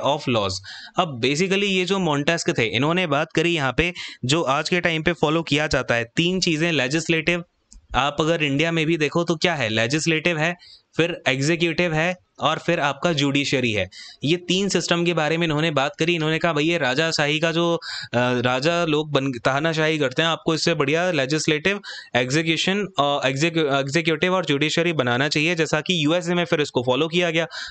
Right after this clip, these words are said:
मोंटेस्क ने इसके बारे में बताया और यूएसए में फॉलो हो गया। ये देख के फ्रेंच वाले लोग और चल गए, "भाई ये बताओ हमारा देश में ये राजा अभी तक बैठा हुआ है, इतना टैक्स बढ़ाया जा रहा है और यूएसए जो, यूएसए जो कि अभी अभी आज़ाद हुआ है, उसने अपने यहाँ पे ये तीनों लागू भी कर दिए।"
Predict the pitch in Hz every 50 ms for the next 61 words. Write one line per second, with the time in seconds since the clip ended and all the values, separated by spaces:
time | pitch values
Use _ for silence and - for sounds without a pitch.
0 | - - 127 135 135 139 139 165 175 170 - 185 185 175 - - 185 170 165 156
1 | 160 165 165 156 135 120 117 160 185 196 190 185 160 147 143 143 - 160 147 147
2 | 139 - 139 139 160 190 190 190 180 180 185 180 - _ _ _ _ - 151 170
3 | 185 170 180 160 165 160 143 139 143 139 135 139 131 123 123 123 120 117 113 123
4 | 139 151 160 180 185 190 208 196 151 156 190 190 185 185 175 160 - 175 185 190
5 | 170 156 147 147 165 180 185 175 151 156 151 - 175 180 175 170 160 147 143 156
6 | 170 160 147 147 156 170 160 131 123 123 147 160 170 151 160 160 170 175 165 -
7 | - - - - - - 135 135 156 165 156 - - 147 143 - 156 131 120 123
8 | 131 156 170 165 170 170 175 175 170 156 139 139 147 147 170 170 160 147 156 151
9 | 147 147 143 143 - - 131 135 143 151 156 - 175 160 160 156 - - 147 143
10 | 156 160 156 160 165 147 131 127 143 147 151 151 156 170 175 180 160 120 - -
11 | - - - - - 160 160 185 185 175 156 147 151 147 135 127 123 139 135 131
12 | 123 127 131 123 123 120 120 120 139 160 175 190 175 180 175 165 160 160 160